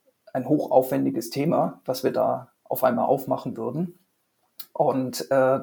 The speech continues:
das würde wahrscheinlich jeglichen Budgetrahmen dieses Tools, dieses Portals, was wir bauen, sprengen. Das wird nicht zu erfüllen sein. Das heißt, im Umkehrschluss, unsere Aufgabe ist es, zu gucken, Kompromisse auszuloten. Was wäre gangbar?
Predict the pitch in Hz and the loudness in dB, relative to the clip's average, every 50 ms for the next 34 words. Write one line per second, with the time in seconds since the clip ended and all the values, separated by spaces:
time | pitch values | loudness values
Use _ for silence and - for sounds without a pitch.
0 | - - 127 139 - - - - 131 135 131 135 139 123 120 - - 131 123 127 | -2 -2 -2 -2 -2 -4 -6 -8 -8 -8 -6 -4 -4 -4 -4 -4 -4 -4 -2 -2
1 | 127 - - 127 120 - - - - 131 135 131 - 123 131 123 - 113 104 120 | -4 -4 -4 -6 -6 -6 -10 -10 -10 -8 -8 -10 -8 -6 -6 -6 -4 -4 -4 -4
2 | 113 110 - - _ _ _ _ - - - - - - 123 113 120 117 - - | -4 -6 -10 -12 _ _ _ _ -20 -20 -20 -14 -10 -8 -6 -6 -6 -8 -8 -10
3 | - - 131 127 120 - - 120 117 110 113 - - 131 123 - - 113 - - | -4 -2 -2 -2 -2 -4 -6 -6 -6 -8 -10 -8 -8 -8 -6 -2 -2 -2 -2 -2
4 | - - 120 - - 117 - 110 110 117 120 113 - - - 110 117 127 143 139 | -6 -10 -10 -6 -4 -4 -2 -2 -2 -2 -4 -8 -8 -6 -6 -4 -2 -2 -4 -4
5 | - - - - - - _ _ - 139 123 - - - 135 139 135 - - - | -8 -12 -18 -20 -20 -20 _ _ -6 -4 -2 -2 -2 0 0 -2 -2 -2 -2 -2
6 | 123 - - - 135 135 151 160 143 143 156 151 151 156 156 160 156 - - _ | -2 -2 0 2 2 4 4 2 2 2 2 2 2 2 0 0 -4 -6 -14 _
7 | _ _ _ _ _ _ _ _ - - 135 123 - - - - - _ _ _ | _ _ _ _ _ _ _ _ -4 0 2 2 2 0 -4 -12 -16 _ _ _
8 | _ 139 117 156 151 143 151 147 143 - 151 131 - - 139 135 - - 120 120 | _ -4 -2 -2 0 0 0 0 0 0 -2 -2 -2 -2 -4 -4 0 4 4 6
9 | - 135 131 - 143 135 127 135 - - - - - - - - _ - - - | 6 4 4 4 2 2 4 2 0 -2 -4 -6 -8 -10 -12 -14 _ -16 -4 0
10 | 139 131 - 139 135 135 135 135 135 135 - 135 131 131 131 - - - - - | 0 0 2 0 0 0 0 -2 -4 -4 -2 0 0 0 0 -2 -4 -4 -4 -6
11 | - - - 113 110 - - - - - - - _ _ _ _ _ _ _ _ | -8 -10 -12 -12 -12 -12 -12 -12 -14 -16 -20 -20 _ _ _ _ _ _ _ _
12 | _ _ _ _ _ _ - - 123 127 - - 135 131 127 127 117 127 120 135 | _ _ _ _ _ _ 0 2 4 4 4 4 2 2 2 2 0 0 2 2
13 | 156 160 180 175 185 202 220 214 - - | 4 4 4 4 4 2 0 -2 -4 -12